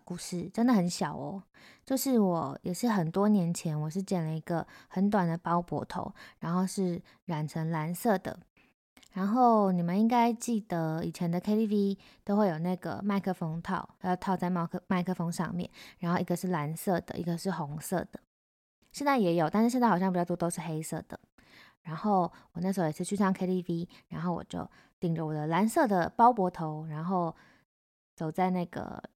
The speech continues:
外面要去拿东西吃的时候，就有两个男生跟我擦肩而过。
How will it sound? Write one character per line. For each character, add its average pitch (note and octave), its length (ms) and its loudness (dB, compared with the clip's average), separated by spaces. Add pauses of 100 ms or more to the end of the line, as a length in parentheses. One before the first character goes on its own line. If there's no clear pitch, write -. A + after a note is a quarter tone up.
(420)
外 F3+ 200 0
面 E3+ 140 2
要 F3 160 0
去 F#3 120 -4
拿 D#3 140 -2
东 D#3+ 200 -4
西 E3 100 -4
吃 D#3+ 420 -6 (320)
的 E3 120 -6
时 E3+ 160 -6
候， F3+ 200 -2
就 G3 120 -2
有 F3 100 4
两 D#3 160 -2
个 D3+ 80 -4
男 D#3 180 -4
生 F#3 240 0
跟 F3+ 120 2
我 E3 120 2
擦 F3 220 -4
肩 E3 180 -2
而 - 140 -8
过。 - 220 -10